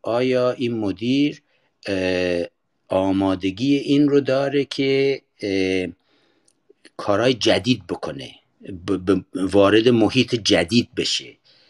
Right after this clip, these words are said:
اه، وقتی که من این رو به انگلیسی توضیح می‌دم، راجع به، اه، اه، اه، ماجراجو باشه. اه، آیا این مدیر، اه، این خاصیت ماجراجویی رو داره یا نه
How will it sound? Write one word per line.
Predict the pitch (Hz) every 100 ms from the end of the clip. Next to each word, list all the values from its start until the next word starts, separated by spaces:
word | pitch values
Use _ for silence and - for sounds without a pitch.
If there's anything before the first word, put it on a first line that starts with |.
| _ _
اه، | 104 95 92 90 87
وقتی | 107 95 -
که | 107 107
من | 104 101
این | 98
رو | 98
به | 90
انگلیسی | 101 98 95 95 - 95
توضیح | 101 92 98
می‌دم، | 95 95 107 131
راجع | 120 101 104
به، | 113 117 117 113 113 107 -
اه، | 104 98 95 90 85 80 _ _ _ _ _ _ _ _ _ - _ -
اه، | 85 85 85 82 80 - - - - _ -
اه، | - 76 76 71 - - 95 95
ماجراجو | 113 120 120 123 123 117 113 127
باشه. | 92 - - - _ _
اه، | 92 85 87 - 90 87 107
آیا | 101 113 110
این | 110
مدیر، | 101 95 87 123 143 135 _ _ _ -
اه، | 95 92 90 90 87 85 82 80 78 - -
این | 110 107
خاصیت | - 92 - 92 101 -
ماجراجویی | 104 95 92 87 90 85 87 90 87 98
رو | 123
داره | 107 92 92 107
یا | 113 90
نه | 87 92